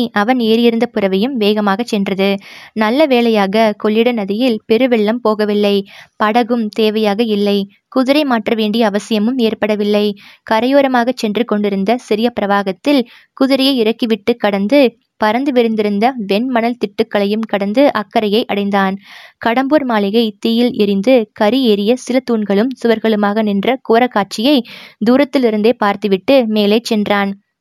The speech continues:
வீரநாராயணபுரத்துக்கு அருகிலேயே கந்தன்மாறனுடைய ஆட்கள் அவனுக்காக காத்திருந்தார்கள். "சின்ன எஜமானர் எங்கே?"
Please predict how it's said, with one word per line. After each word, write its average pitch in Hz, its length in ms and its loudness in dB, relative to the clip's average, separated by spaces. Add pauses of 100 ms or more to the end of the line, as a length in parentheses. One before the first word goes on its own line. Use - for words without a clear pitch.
(120)
வீரநாராயணபுரத்துக்கு 233 1120 0
அருகிலேயே 202 540 0 (140)
கந்தன்மாறனுடைய 240 800 0
ஆட்கள் 214 360 -2
அவனுக்காக 208 640 -2
காத்திருந்தார்கள். 208 760 0 (880)
"சின்ன 220 300 2
எஜமானர் 214 480 2
எங்கே?" 214 280 2